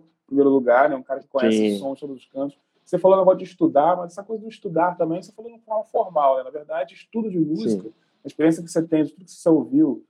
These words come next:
Speaker 1: já discotecou, isso já é o maior estudo de todos, né? Tem muita gente que tá na academia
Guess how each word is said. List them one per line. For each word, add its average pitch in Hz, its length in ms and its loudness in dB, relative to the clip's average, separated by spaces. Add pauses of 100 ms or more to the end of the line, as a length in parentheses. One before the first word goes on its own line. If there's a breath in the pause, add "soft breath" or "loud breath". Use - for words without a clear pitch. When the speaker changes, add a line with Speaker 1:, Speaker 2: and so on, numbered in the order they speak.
(160)
Speaker 1:
já 139 160 2
discotecou, 139 640 0
isso 185 240 0
já 190 80 2
é 190 40 4
o 196 60 0
maior 190 140 2
estudo 202 260 -8
de 180 120 -12
todos, 147 320 0
né? 120 120 -20
Tem 139 120 -16
muita 180 180 -14
gente 165 240 -6
que - 60 -20
tá 156 160 0
na 156 80 -2
academia 147 580 -6